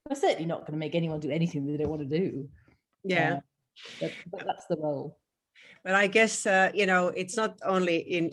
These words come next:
Speaker 2: with your beneficiaries, uh, this dilemma. Any young people, you know, they try things and they don't like it, and then they do this and they want that hobby and stuff.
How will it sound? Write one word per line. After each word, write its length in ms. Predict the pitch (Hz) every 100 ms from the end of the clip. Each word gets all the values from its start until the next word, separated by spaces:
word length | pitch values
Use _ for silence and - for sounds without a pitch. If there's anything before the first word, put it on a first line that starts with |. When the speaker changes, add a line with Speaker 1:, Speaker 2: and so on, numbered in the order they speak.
| -
Speaker 2:
with 200 | 170 151
your 160 | 180
beneficiaries, 1040 | 175 180 175 196 196 185 151 151 160 160 -
uh, 280 | 160 151 156
this 180 | 165 160
dilemma. 600 | 175 170 160 156 156 -
Any 220 | 220 220 214
young 240 | 185 170
people, 560 | 165 160 160 160 151 151
you 100 | 185
know, 180 | 156 147
they 220 | 143 170
try 380 | 160 180 175 175
things 480 | 175 175 175 175 -
and 120 | 151
they 140 | 151 156
don't 160 | 160
like 340 | 160 160 160 156
it, 180 | 165 151
and 160 | 156
then 200 | 156 160
they 120 | 156 160
do 220 | 165 160
this 320 | 170 160 -
and 100 | 160
they 120 | 160
want 260 | 160 165 156
that 160 | 156 147
hobby 400 | 160 165 170 160
and 100 | 156
stuff. 320 | 151 143